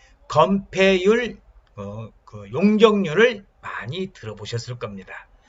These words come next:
물론 부동산을 전문적으로 하시는 분들은 건폐율과 용적률에 대해서 모르시는 분이 없겠지만은 그래도 일반 투자자들, 일반 시민들은 건폐율과 용적률에 대해서,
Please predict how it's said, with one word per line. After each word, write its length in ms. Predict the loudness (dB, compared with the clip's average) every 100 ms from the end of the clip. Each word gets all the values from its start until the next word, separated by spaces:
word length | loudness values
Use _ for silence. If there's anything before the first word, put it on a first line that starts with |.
| _ _
물론 300 | -8 -6 -8
부동산을 680 | -10 -8 -2 -2 -2 -6
전문적으로 560 | -6 -4 -4 -4 -2 -2
하시는 340 | -4 -6 -8
분들은 420 | -6 -6 -4 -6 -8 _ -20 -8
건폐율과 840 | -4 -4 2 2 2 2 2 2
용적률에 520 | -4 -6 -8 -8 -4
대해서 480 | -2 -2 -4 -4 -4
모르시는 540 | -4 -6 -4 -6 -6
분이 160 | -6 -8
없겠지만은 760 | -8 -10 -10 -8 -4 -4 -6 -12 _ _ -4
그래도 460 | -2 2 2 2 -2
일반 640 | -4 -2 0 0 -2 -4
투자자들, 540 | -8 -4 -2 -2 -4 -8
일반 340 | -10 -2 -2
시민들은 760 | -2 -6 -2 -2 -2 -2 -2 -4 _ _ -6
건폐율과 920 | 0 0 0 6 6 6 2 0 0 -4
용적률에 580 | -2 2 2 2 -2
대해서, 460 | -4 -6 -2 -4 -4